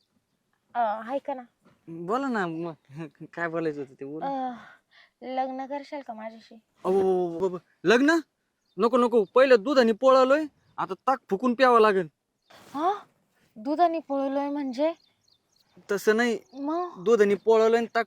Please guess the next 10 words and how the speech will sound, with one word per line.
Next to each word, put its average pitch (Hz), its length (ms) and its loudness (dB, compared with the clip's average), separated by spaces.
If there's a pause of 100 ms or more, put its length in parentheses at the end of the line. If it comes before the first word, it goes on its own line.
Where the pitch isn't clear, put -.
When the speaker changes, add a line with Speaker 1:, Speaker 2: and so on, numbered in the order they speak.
Speaker 2:
फुकून 196 220 -6
प्यावं 202 240 2
लागेल. 175 300 -2 (300)
Speaker 1:
म्हणजे? 294 420 -4 (520)
Speaker 2:
सांगू 180 280 -4
का 156 160 -6
तुम्हाला? 160 260 -6 (520)
Speaker 1:
हा, 285 300 -12
सांगा 302 360 -10
ना. 277 120 -12